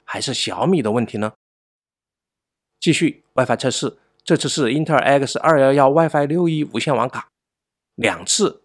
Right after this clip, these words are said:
只跑了四百多兆，比起华尔街峡谷同一位置的六百多兆还要差点。二点五G网卡，我们也使用了 iPerf三测试了滤网性能，不论单线程上传下载还是多线程上传下载，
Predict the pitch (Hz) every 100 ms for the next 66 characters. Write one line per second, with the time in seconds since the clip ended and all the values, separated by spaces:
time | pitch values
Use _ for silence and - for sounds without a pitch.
0 | - - - 90 - - 180 87 92 98
1 | 98 _ _ _ _ 135 - 104 - 107
2 | 147 139 - 113 - 95 - - 117 175
3 | 185 156 - 117 226 185 90 90 - 98
4 | _ - - - 165 143 - 104 - _
5 | _ _ _ _ _ _ _ _ _ _
6 | _ _ _ _ _ _ _ _ _ _
7 | _ _ _ _ 175 147 123 95 - 123
8 | - - - _ - 90 120 113 - 92
9 | 101 107 117 110 - 110 - 131 120 120
10 | 180 127 82 - 98 110 - _ _ _
11 | 131 113 117 - 156 147 143 - 117 -
12 | - 120 104 101 110 - - - 110 -
13 | 120 - 214 214 196 110 92 98 104 92
14 | 90 95 -